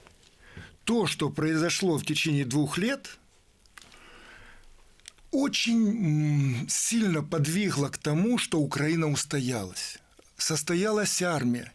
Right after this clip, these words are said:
независимо ни от чего, независимо от того, что там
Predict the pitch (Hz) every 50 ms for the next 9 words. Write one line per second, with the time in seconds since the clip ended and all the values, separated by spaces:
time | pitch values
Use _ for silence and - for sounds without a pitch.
0 | - - 151 175 202 196 220 262 262 269 269 240 - 247 254 247 240 233 226 226
1 | 220 202 - - 214 185 156 139 147 151 147 185 208 220 202 - 190 180 175 170
2 | - 190 180 185 202 185 196 - 160 - 170 175 170 143